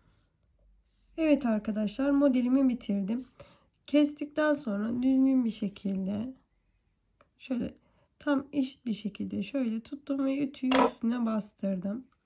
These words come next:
Ve gayet güzel bir model oldu. Şöyle göstereyim. Gerçekten şurada renkleri daha çok net belli. Evet arkadaşlar, bu modelin fiyat kısmına gelirsek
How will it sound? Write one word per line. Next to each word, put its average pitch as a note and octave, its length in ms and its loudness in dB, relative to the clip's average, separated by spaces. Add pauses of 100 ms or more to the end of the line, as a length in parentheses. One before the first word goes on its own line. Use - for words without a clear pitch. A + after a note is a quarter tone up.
(760)
Ve B3+ 480 -4
gayet A#3+ 560 -2
güzel A3+ 400 -2
bir A#3+ 220 -2
model A3 480 -2
oldu. G3 520 -6 (1900)
Şöyle A3 360 -10
göstereyim. A#3 960 -6 (380)
Gerçekten A3 880 -10 (440)
şurada C4 580 0
renkleri B3 720 0 (380)
daha A3+ 200 2
çok G#3 340 -6
net A3+ 360 -4
belli. F#3+ 560 -4 (2000)
Evet D4+ 240 2
arkadaşlar, G#3+ 680 0
bu D#4 100 2
modelin C#4 380 4
fiyat C4+ 340 -2
kısmına B3+ 440 -2
gelirsek B3 640 0